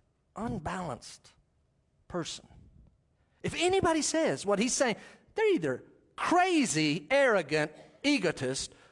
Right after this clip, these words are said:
or something seriously wrong. They're having mental struggles. He continues that Jesus said he was going up to Jerusalem to die is not so remarkable,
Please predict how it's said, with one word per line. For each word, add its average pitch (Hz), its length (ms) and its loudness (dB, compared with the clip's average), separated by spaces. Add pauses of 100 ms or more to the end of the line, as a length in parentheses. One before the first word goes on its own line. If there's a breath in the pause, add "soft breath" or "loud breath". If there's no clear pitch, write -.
(220 soft breath)
or 151 460 0
something 160 560 -4
seriously 131 460 -4
wrong. 117 340 -4
They're 104 140 -6
having 110 340 -6
mental 98 300 -10
struggles. - 580 -14 (1040 loud breath)
He - 100 -4
continues 247 520 2
that 190 140 2
Jesus 320 360 2
said 285 320 2
he 285 80 0
was 196 160 0
going 208 300 2
up 208 160 -2
to 202 100 2
Jerusalem 185 520 0
to 156 100 -4
die 214 300 2
is 180 200 0
not 233 320 0
so 202 380 2
remarkable, 151 880 -2